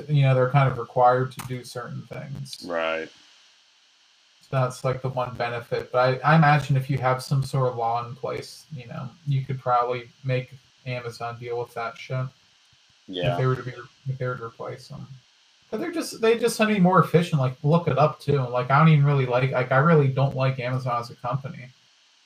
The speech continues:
Speaker 1: But they are a lot more, like, I, I, I like the fucking post office less.
Speaker 2: Oh, yeah.
Speaker 1: Like, the people in there can be nice sometimes, but, like,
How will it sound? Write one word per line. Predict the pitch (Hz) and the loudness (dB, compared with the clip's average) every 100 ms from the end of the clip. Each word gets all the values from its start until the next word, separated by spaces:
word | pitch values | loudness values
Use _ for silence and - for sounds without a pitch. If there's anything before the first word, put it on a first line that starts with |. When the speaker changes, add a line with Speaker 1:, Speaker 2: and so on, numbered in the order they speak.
| - | -6
Speaker 1:
But | 131 135 139 | 0 0 2
they | 139 | 2
are | 135 | 4
a | 127 | 6
lot | 123 120 | 6 4
more, | 139 131 - | 2 0 0
like, | 139 131 | 0 0
I, | 131 131 - | 0 -2 0
I, | 151 135 135 | 2 2 4
I | 135 | 4
like | 135 135 | 4 2
the | 127 | -4
fucking | - 135 - - | -2 -2 -4 0
post | 139 135 | 0 2
office | 127 - 135 127 | 2 0 -2 -6
less. | 123 127 120 - - - _ - | 0 0 0 -6 -18 -20 _ -2
Speaker 2:
Oh, | 101 | 0
yeah. | 95 90 92 - | 2 -2 -6 -2
Speaker 1:
Like, | 143 143 | -2 -2
the | |
people | 135 175 214 190 170 | -8 -12 -6 4 6
in | |
there | 160 160 | 6 6
can | - 151 | 6 6
be | 135 | 6
nice | 127 127 131 | 2 0 -2
sometimes, | - - - 120 131 | -6 -8 -8 -10 -8
but, | 139 | -4
like, | 131 135 | -2 -2